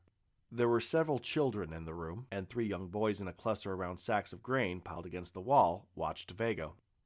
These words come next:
The woman carried the bowl to an older girl, who washed it off with a rag soaked in water from a nearby wooden bucket. A younger girl of about five peeked her head up from the edge of where Vago was laying,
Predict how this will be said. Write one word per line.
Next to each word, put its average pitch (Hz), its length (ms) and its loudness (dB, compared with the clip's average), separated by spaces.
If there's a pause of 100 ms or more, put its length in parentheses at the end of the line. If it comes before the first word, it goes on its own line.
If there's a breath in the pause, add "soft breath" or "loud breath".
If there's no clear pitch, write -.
(200)
The 127 100 4
woman 123 340 2
carried 113 320 0
the 104 60 -2
bowl 104 320 2
to 107 160 -4
an 101 80 -2
older 110 280 -2
girl, 90 540 -2
who 117 120 -4
washed 120 380 6
it 127 60 0
off 107 180 8
with 92 100 -8
a 95 60 -2
rag 90 380 0
soaked 92 280 -4
in 95 120 -8
water 98 280 2
from 90 140 -10
a 85 40 -6
nearby 90 420 -4
wooden 85 340 -6
bucket. 92 400 -4 (500)
A 127 80 2
younger 165 260 4
girl 113 260 4
of 107 60 2
about 95 320 0
five 87 460 0
peeked - 220 -8
her 110 100 -2
head 104 260 -2
up 92 160 -2
from 101 160 -8
the 95 140 -8
edge 98 200 -2
of 90 100 -8
where 95 140 -4
Vago 92 300 -2
was 82 220 -8
laying, 87 400 -4